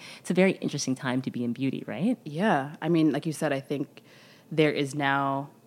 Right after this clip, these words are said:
Speaker 2: more space, and we're demanding even more space to tell those, like, nuanced stories, because I think in the past it's like beauty for Black women has only been presented in one very particular
Speaker 1: Yes.
Speaker 2: narrow way.
Speaker 1: Yes.
Speaker 2: Um, and beauty is something that touches all of us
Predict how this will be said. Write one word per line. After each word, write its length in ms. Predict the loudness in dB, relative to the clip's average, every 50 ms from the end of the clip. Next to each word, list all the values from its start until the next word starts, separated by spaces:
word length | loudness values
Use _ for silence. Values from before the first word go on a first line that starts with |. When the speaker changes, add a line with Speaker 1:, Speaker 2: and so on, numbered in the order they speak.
| _ _ -4
Speaker 2:
more 300 | 2 4 6 6 6 4
space, 420 | 2 2 4 4 4 4 4 2
and 160 | -2 -2 -2
we're 80 | -2 -2
demanding 500 | -2 -2 -2 -2 -2 -2 -2 -2 -4 -4
even 260 | -4 -2 -2 0 0
more 180 | 0 0 -2 -4
space 400 | -6 -6 -4 -2 -2 -2 -4 -4
to 100 | -6 -8
tell 420 | -8 -6 -2 0 0 2 0 0 -2
those, 260 | -2 -2 -2 -2 -2
like, 180 | -4 -4 -2 -2
nuanced 460 | -2 0 0 0 -2 -2 -2 -4 -4
stories, 640 | -8 -8 -6 -4 -2 -2 0 0 0 0 0 -2 -4
because 260 | -6 -6 -6 -4 -4
I 80 | -6
think 300 | -6 -6 -6 -6 -6 -6 -8 -12 -14 -8
in 120 | -6 -6
the 80 | -6 -6
past 400 | -4 2 4 4 4 4 2 -4
it's 120 | -6 -2
like 280 | 0 -2 -2 -2 -6 -14 -20 -20 -20 -20 -20 -20 -20 -14 -6
beauty 200 | -4 -2 -2 -2
for 140 | -2 -4 -4
Black 240 | -2 -2 -2 -2 -2
women 180 | -4 -6 -6 -6
has 160 | -6 -4 -4
only 160 | -2 -2 -2 -2
been 180 | -4 -6 -6
presented 500 | -4 -6 -4 -4 -4 -4 -4 -6 -8 -8
in 160 | -8 -8 -6
one 260 | -6 -4 -2 -2 -2 -2
very 240 | -4 -4 -4 -4
particular 680 | -6 -8 -12 -12 -12 -12 -12 -8 -6 -4 -2 -2 -2 -2
Speaker 1:
Yes. 80 | 0 0
Speaker 2:
narrow 480 | 2 4 4 4 4 2 2 2 2
way. 360 | 2 2 0 0 0 0 0 0
Speaker 1:
Yes. 240 | 2 2 0 0 -2 -6 -16 -16 -18 -18 -20 -20 -20 -8 -2
Speaker 2:
Um, 460 | 2 2 4 4 2 2 0 -2 -4 -8 _ 4
and 120 | 6 6 8
beauty 200 | 8 8 8 8
is 80 | 8
something 220 | 8 6 4 4 4
that 120 | 4 2
touches 240 | 2 0 0 0 0
all 220 | 2 2 4 4
of 100 | 4 4
us 220 | 4 2 2 2